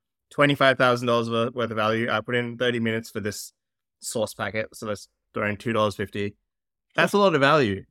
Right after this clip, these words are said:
<laughs> And, and you don't have to pay anything for it. All you have to do is take the Technocratic Oath, which means that you are saying that you are going to like,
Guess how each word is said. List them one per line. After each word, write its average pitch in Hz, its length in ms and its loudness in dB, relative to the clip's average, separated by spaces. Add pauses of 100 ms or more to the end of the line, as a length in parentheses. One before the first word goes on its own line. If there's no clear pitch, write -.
<laughs> 139 140 -6
And, 135 260 2 (540)
and 123 220 0
you 156 180 0
don't 185 200 2
have 160 220 2
to 139 80 -8
pay 143 280 -4
anything 120 480 -4
for 107 220 -6
it. - 100 -8
All 143 220 2
you 170 100 2
have 156 160 0
to - 80 -12
do 120 140 0
is 110 100 -2
take 120 220 -4
the 110 80 -8
Technocratic 117 600 -2
Oath, 101 280 -6
which - 180 -12
means 101 160 -6
that 101 160 -8
you 123 400 -10 (540)
are 98 100 -8
saying 147 420 0
that 117 100 0
you 117 140 -6
are 117 80 -12
going 110 200 -6
to 104 120 -16
like, 107 280 0